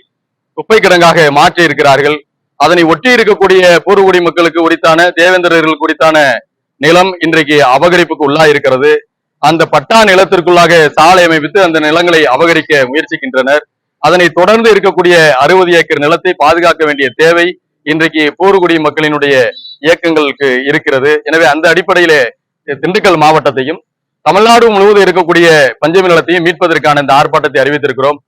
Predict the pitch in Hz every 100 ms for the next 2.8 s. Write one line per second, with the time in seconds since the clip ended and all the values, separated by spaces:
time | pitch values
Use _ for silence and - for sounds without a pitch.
0 | _ _ _ - 190 190 214 196 214 175
1 | 196 226 214 185 180 190 175 190 180 208
2 | 175 180 196 190 170 175 156